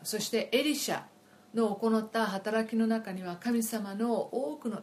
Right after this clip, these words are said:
慈しみが、あ、見えるかもしれない。そしてエリシャにはその倍の例があり、え、エリシャが行ったものは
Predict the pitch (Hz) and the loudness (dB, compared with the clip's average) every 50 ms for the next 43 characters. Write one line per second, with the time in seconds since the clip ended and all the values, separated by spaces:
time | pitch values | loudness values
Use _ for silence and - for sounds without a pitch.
0 | - - 220 214 - - - - 247 233 - 247 226 226 233 226 247 269 262 170 | -8 -8 -8 -6 -6 -6 -6 -6 -6 -6 -4 -2 -2 -2 -2 -2 -2 -2 -4 -4
1 | 151 - - - - - - - - - - - - 180 185 175 175 175 180 180 | -6 -8 -16 -20 -20 -20 -20 -20 -20 -20 -20 -16 -12 -10 -8 -8 -8 -10 -12 -14
2 | - - - 190 202 220 214 196 170 170 - 170 156 143 143 139 - - 151 151 | -18 -16 -8 -4 0 2 2 2 0 -4 -8 -10 -10 -10 -8 -8 -8 -8 -10 -12
3 | 143 143 - - - - - - - - - - - - - - - - - - | -14 -14 -18 -20 -20 -20 -20 -20 -20 -20 -20 -20 -20 -20 -20 -20 -20 -20 -20 -20
4 | - - - - - - 247 226 - - - 285 269 233 185 151 - - - - | -20 -20 -20 -18 -6 -4 -2 -2 -2 2 4 6 6 6 4 0 -2 -8 -20 -20
5 | - - - - - - - - - - - - 277 302 294 302 277 - - - | -20 -20 -20 -20 -20 -20 -20 -20 -20 -18 0 4 4 4 4 4 2 2 0 2
6 | 208 175 151 - - - - - - - - - - - 226 240 254 226 208 - | 2 0 0 -2 -6 -12 -20 -20 -20 -20 -20 -20 -6 0 2 2 4 4 4 4
7 | 226 190 185 - - 220 208 214 202 - - 208 208 214 226 269 339 359 - - | 4 2 2 0 -2 -2 -2 -2 -4 0 2 4 6 6 4 4 0 -4 -8 -14
8 | - - - - - - - - - - - - - - 220 226 240 233 220 240 | -20 -20 -20 -20 -20 -20 -20 -20 -20 -20 -20 -20 -16 -4 0 2 4 4 4 6
9 | 262 254 240 220 202 - - 196 202 196 220 220 208 170 151 - - - - - | 6 4 4 4 2 -2 0 -2 -2 0 0 0 0 0 -2 -4 -10 -18 -20 -20
10 | - - - - 208 - - 240 247 254 247 - - 226 208 208 196 190 190 196 | -20 -14 -10 -6 -6 -2 0 0 0 0 0 0 0 0 0 2 2 0 2 2
11 | 233 233 240 240 226 233 240 233 226 240 233 240 240 233 226 - - 214 220 220 | 2 2 2 2 0 0 0 2 2 2 2 2 2 2 0 0 2 2 4 4
12 | 190 165 - | 4 2 0